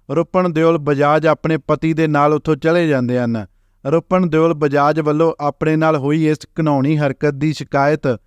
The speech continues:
ਰਾਜਪਾਲ ਦੇ ਐਡਵਾਈਜ਼ਰ ਜੂਲੀਓ ਰਬੈਰੋ ਕੋਲ ਕੀਤੀ ਜਾਂਦੀ ਹੈ, ਪਰ ਅੱਗੋਂ ਰਬੈਰੋ ਬਜਾਜ ਨੂੰ ਬੜੀਆਂ ਹਾਸੋਹੀਣੀਆਂ ਗੱਲਾਂ ਸੁਣਾਉਣ ਲੱਗ ਜਾਂਦਾ। ਰਿਬੈਰੋ ਕਹਿੰਦਾ ਕਿ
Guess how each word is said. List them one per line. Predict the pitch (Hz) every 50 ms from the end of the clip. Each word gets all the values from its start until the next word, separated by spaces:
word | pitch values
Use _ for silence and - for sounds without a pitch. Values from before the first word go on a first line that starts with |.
| _ _ _ _ _ -
ਰਾਜਪਾਲ | 135 139 147 156 160 170 165 170 - - 165 165 160 160
ਦੇ | 151 170 165
ਐਡਵਾਈਜ਼ਰ | 160 156 151 147 147 147 143 156 160 151
ਜੂਲੀਓ | 143 127 143 156 165 165 175 175 170
ਰਬੈਰੋ | 151 135 123 143 143 147 165 175 170
ਕੋਲ | - 165 160 156
ਕੀਤੀ | 131 147 147 135 - 143 143 139
ਜਾਂਦੀ | 135 127 127 120 127 131
ਹੈ, | 127 123 120 110 95 - _ _ _ _ _ _
ਪਰ | 165 165 170 170 - 165
ਅੱਗੋਂ | 156 147 147 170 175 160
ਰਬੈਰੋ | 156 135 120 139 139 143 156 170 170
ਬਜਾਜ | 143 143 135 143 147 147 151 156 156
ਨੂੰ | 170 175 180 165
ਬੜੀਆਂ | 139 147 147 151 156 170 170 151
ਹਾਸੋਹੀਣੀਆਂ | 120 131 139 143 135 - - 170 170 151 156 151 156 156 160 165 160
ਗੱਲਾਂ | 139 143 143 143 151 151 147
ਸੁਣਾਉਣ | - 147 143 139 139 143
ਲੱਗ | 139 131 127
ਜਾਂਦਾ। | 120 131 131 127 123 120 123 123 117 107 92 - _ _ _ _ _ _ -
ਰਿਬੈਰੋ | 139 143 156 147 156 156 160 175 180 180
ਕਹਿੰਦਾ | - 165 160 165 160 170 175
ਕਿ | 160 175 175 170